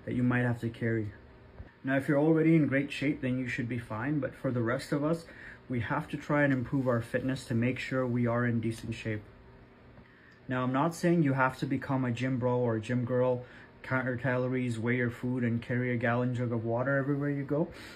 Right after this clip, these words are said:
All I'm saying is that if you feel you are out of shape, try to eat healthier and improve your fitness a little bit. So if you're someone who hasn't done any sort of workout in years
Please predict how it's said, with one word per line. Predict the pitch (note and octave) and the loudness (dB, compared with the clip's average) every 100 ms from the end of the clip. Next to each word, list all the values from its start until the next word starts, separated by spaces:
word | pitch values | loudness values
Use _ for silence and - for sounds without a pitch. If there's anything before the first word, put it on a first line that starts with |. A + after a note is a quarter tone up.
| - - | -14 -2
All | C#3 | 2
I'm | G#3+ | 2
saying | - F3 E3+ E3 | 2 4 4 4
is | C#3 | 2
that | C3+ | 2
if | C3 - | 0 -2
you | C3+ | -8
feel | - C#3+ F#3 F3+ | -4 0 0 2
you | D#3+ | 2
are | D3 - | 2 2
out | C#3 | 0
of | C3 | -2
shape, | - C3 D3 - | -2 -2 -2 -10
try | - D3 F3+ | -6 -2 0
to | E3+ | 0
eat | D3+ B2+ | 0 0
healthier | C3+ C3+ D#3+ E3 | -2 -2 0 0
and | E3 B2+ | 0 0
improve | B2 B2 C#3+ C3+ | -2 -2 -2 -2
your | B2 | -2
fitness | B2+ A#2+ A#2+ - | -4 -2 -4 -2
a | |
little | A2 A2 G#2 | -2 -2 -4
bit. | G#2 - - - - - - - - - | -6 -10 -18 -20 -20 -20 -20 -20 -20 -20
So | - - | -6 -4
if | B2 | -2
you're | D3 | -2
someone | F#3 - D3+ D#3+ | -2 2 4 6
who | C#3 | 4
hasn't | A#2+ B2 C3 | 4 2 0
done | B2+ B2 B2 | 0 -2 -2
any | C3 B2+ | 0 0
sort | - C3+ | 0 0
of | B2 A2 | 0 -2
workout | A#2 A#2+ B2 A#2+ | -6 -4 -2 0
in | A2+ | 0
years | A2 A#2+ C3 | 0 -2 -4